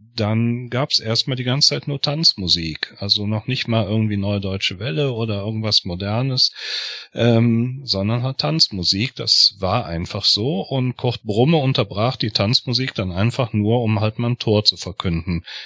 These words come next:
Mit strenger, kurzer Stimme, Tor in Hamburg, eins null, Magath,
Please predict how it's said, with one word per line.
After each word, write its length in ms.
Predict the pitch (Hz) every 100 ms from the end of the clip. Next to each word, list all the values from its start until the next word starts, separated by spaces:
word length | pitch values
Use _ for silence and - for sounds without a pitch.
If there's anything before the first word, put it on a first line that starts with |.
| -
Mit 420 | 101 98 - - -
strenger, 600 | - - 104 98 101 95
kurzer 420 | - 101 - 98
Stimme, 580 | - - 107 107 104 104 -
Tor 220 | - 107 101
in 120 | 95
Hamburg, 500 | 104 107 107 101 -
eins 380 | 95 98 - 104
null, 320 | 92 95 87
Magath, 500 | 87 82 80 76 -